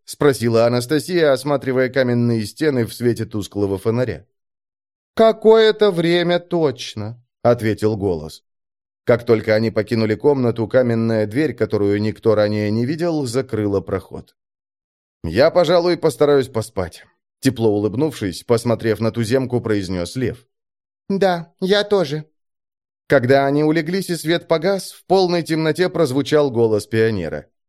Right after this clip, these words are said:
«Пирамида, скажи, о чём ты хотела предупредить перед тем, как отправить Джея в саркофаг?»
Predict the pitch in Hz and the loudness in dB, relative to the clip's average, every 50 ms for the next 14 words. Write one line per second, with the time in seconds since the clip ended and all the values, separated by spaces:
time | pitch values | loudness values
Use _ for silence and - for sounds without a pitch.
0 | _ _ _ _ _ - 107 107 107 107 110 117 123 127 123 98 87 85 82 76 | _ _ _ _ _ -2 0 2 4 4 4 2 2 0 0 0 0 -2 -2 -4
1 | 69 _ _ _ - - - - 151 147 147 135 147 135 117 113 127 127 120 - | -8 _ _ _ -20 -10 -2 0 0 0 0 0 0 2 2 2 2 0 0 -2
2 | 180 180 170 175 170 170 165 175 160 - 170 160 160 156 143 151 156 147 147 135 | -2 -2 -2 -2 -4 -2 -2 -2 -2 0 0 2 2 0 0 0 -2 -2 -2 -2
3 | 143 165 127 101 113 113 95 - - 147 143 143 127 - 160 156 151 143 160 156 | 0 -2 -2 -2 -4 -6 -6 -2 -2 -2 -2 -2 -4 -2 -4 -4 -2 -2 -4 -4
4 | 156 160 151 - - - 131 131 127 127 131 127 127 - 110 101 101 117 107 107 | -2 -2 -4 -2 -2 0 2 2 2 2 -2 -6 -8 -12 -8 -2 0 2 2 4
5 | 107 110 107 - - 113 107 107 - 131 123 127 143 123 87 82 - _ | 2 0 0 -2 -2 -2 -2 0 -2 -4 -2 0 -2 -2 -2 -4 -8 _